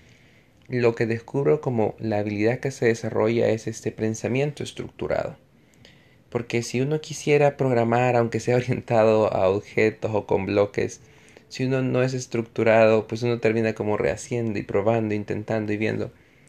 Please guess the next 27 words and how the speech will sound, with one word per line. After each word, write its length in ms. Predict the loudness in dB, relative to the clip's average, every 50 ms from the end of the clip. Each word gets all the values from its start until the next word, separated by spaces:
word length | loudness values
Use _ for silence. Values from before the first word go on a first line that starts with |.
| _ _ _ -20 -20 -20 -20 -20 _ _ _ _ _ _ _ _
Lo 240 | -2 0 0 0 0
que 80 | -2
está 260 | -6 -4 -2 0 2
de 120 | 2 2 2
por 180 | 2 2 2
medio, 280 | 4 4 4 4 4 4
insisto, 800 | 2 0 -2 -4 -4 -4 -4 -6 -2 2 4 4 4 4 2 -2 -6
al 400 | -4 -2 -2 0 -2 -2 -4 -4
acercarse 720 | -6 -6 -4 -4 -4 -2 0 0 0 0 0 -2 0 0 2
a 60 | 2
la 280 | 2 2 0 -2 -2
programación, 1040 | -2 0 0 0 2 0 -2 -2 -4 -4 -2 0 2 2 2 0 -2 -4 -6 -12 -18 -12
sea 260 | -6 -2 0 2 2
de 80 | 2
la 120 | 2 2 0
vertiente 500 | 0 -2 -2 -2 -4 -4 -2 -2 -4 -4
que 120 | -4 -6
sea, 380 | -4 -2 0 0 0 -2 -4 -10 _ _ -20 -20 -20 -20 _ _ _ _ _ _ _
eh, 440 | -8 -6 -4 -4 -4 -6 -8 -10 -14 -16 _ _ _ _ _ _
es 260 | -2 0 0 0 -2 -6
esa 220 | -6 -4 -2 -2
manera 840 | 0 0 0 0 0 0 0 0 2 2 2 2 0 0 -4 -6 -8 -8
particular 640 | -10 -8 -8 -10 -8 -6 -4 -4 -2 -2 -4 -4 -2
de 180 | -2 -2 -2 -2
pensar, 600 | -2 -2 -2 -2 -4 -4 -2 0 0 0 -2 -2
de 140 | 0 0 2
abordar 640 | 2 2 0 0 0 0 0 2 2 2 2 -2